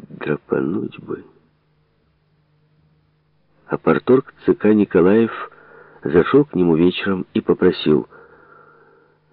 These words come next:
«Налей мне, Степан Фёдорович, стакан водки. У меня вся вышла. Что-то без этого антибомбина последнее время совершенно спать не могу».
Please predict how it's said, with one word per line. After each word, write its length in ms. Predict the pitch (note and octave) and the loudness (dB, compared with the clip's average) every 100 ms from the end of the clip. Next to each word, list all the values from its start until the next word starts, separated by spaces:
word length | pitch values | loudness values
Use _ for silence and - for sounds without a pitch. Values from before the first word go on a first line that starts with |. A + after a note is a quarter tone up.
| _ - - | _ -20 -10
«Налей 400 | - D#2+ F#2+ F#2 | -2 2 4 4
мне, 220 | D2+ C2+ | 0 -6
Степан 400 | - - - C2+ | -8 -8 -6 -4
Фёдорович, 560 | - A#1+ A#1+ - - - | -4 -2 -2 -6 -14 -8
стакан 380 | - - B1+ | -8 -6 -8
водки. 520 | B1 B1+ - - - - _ _ _ _ _ _ _ _ _ _ _ _ _ _ _ _ _ _ _ | -6 -8 -10 -18 -20 -20 _ _ _ _ _ _ _ _ _ _ _ _ _ _ _ _ _ _ _
У 80 | - | -4
меня 260 | D2+ E2 | 0 0
вся 200 | - D#2 | 0 -2
вышла. 380 | D#2+ F#2+ - - - _ _ _ _ _ _ - - - _ _ _ _ _ - - - | 0 0 -2 -10 -16 _ _ _ _ _ _ -20 -20 -20 _ _ _ _ _ -14 -10 -6
Что-то 280 | G#2+ G#2+ | -6 -4
без 220 | E2 F#2 G2 | 0 2 2
этого 460 | G2 F#2+ F#2 D#2 - _ _ _ | 2 4 4 4 0 _ _ _
антибомбина 1300 | F2 E2 - D#2+ C#2+ D#2+ D2+ C2 D#2 F2 F2+ E2 - - - - _ | 0 0 -2 -4 0 0 0 -4 -4 -2 -2 -2 -6 -14 -18 -20 _
последнее 600 | - - - C#2 C2+ C2+ | -16 -12 -4 -4 0 -2
время 300 | C2 C#2 C#2 - | 0 -2 -2 -2
совершенно 520 | C2 C#2 - C#2 C2 | -2 -2 -2 -4 -4
спать 380 | - - D#2 - | -8 -4 -4 -4
не 140 | - | -8
могу». 400 | - A#2+ - - | -6 -6 -8 -10